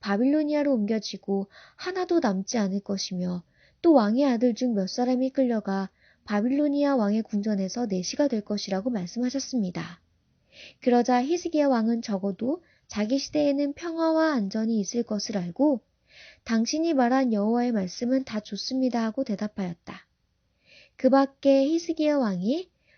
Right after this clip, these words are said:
행한 모든 일과 그의 업적과 또 그가 저수지와 수로를 만들어 물을 성 안으로 끌어들인 일은 유다 왕들의 역사책에 기록되어 있다.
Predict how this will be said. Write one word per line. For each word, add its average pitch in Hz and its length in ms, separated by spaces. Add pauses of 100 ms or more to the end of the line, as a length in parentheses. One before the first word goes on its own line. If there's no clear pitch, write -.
(160)
행한 302 320
모든 247 400
일과 180 560
그의 202 240
업적과 185 960
또 294 160
그가 226 320
저수지와 220 640
수로를 294 420
만들어 185 600 (520)
물을 269 320
성 339 260
안으로 247 380
끌어들인 240 600
일은 196 360 (560)
유다 269 280
왕들의 208 460
역사책에 220 640
기록되어 208 540
있다. 175 300